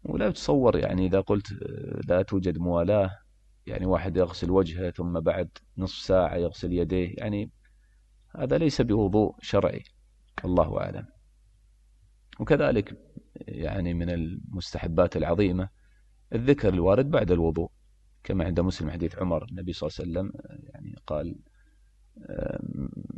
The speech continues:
آه، في الذكر: "أشهد أن لا إله إلا الله وحده لا شريك له، وأشهد أن محمدًا عبده ورسوله". قال: "إلا فتحت له أبواب الجنة الثمانية، يدخل من أيها شاء".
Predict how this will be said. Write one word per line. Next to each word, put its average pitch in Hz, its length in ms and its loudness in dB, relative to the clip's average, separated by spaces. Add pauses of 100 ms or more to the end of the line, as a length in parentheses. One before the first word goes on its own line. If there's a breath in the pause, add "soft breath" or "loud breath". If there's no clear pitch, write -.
(1120)
آه، - 800 -12
في 85 160 -6
الذكر: 85 460 0
"أشهد 82 240 0
أن 78 120 0
لا 85 120 4
إله - 100 2
إلا 82 100 2
الله 82 100 0
وحده 80 240 0
لا 80 80 -2
شريك 82 360 -4
له، 82 220 -2
وأشهد 82 280 -4
أن 87 200 -2
محمدًا 85 540 -2
عبده 90 240 -2
ورسوله". 85 600 0 (520)
قال: - 120 0
"إلا 90 180 2
فتحت 85 480 -4
له 98 360 0 (320)
أبواب 92 300 4
الجنة 90 320 2
الثمانية، 85 760 0
يدخل - 220 -4
من 82 100 -2
أيها 87 300 0
شاء". - 280 -8